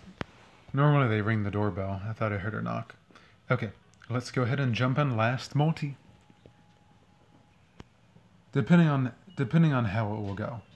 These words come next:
We, we'll see. Uh, excuse me.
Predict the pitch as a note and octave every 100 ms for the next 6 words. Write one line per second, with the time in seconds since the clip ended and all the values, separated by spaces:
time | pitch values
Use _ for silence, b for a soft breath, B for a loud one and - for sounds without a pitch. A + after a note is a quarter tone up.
0 | - B2 B2 C#3+ B2 G#2 - A2+ _ _
1 | _ _ _ - b b b b b -
2 | - _ _ - _ _ _ _ _ _
3 | _ _ _ - D2+ C2+ A#1+ G#1+ - _
4 | - - - A#2+ C3+ C3+ C#3 C#3 C#3 C3+
5 | B2+ G#2+ G#2+ A#2+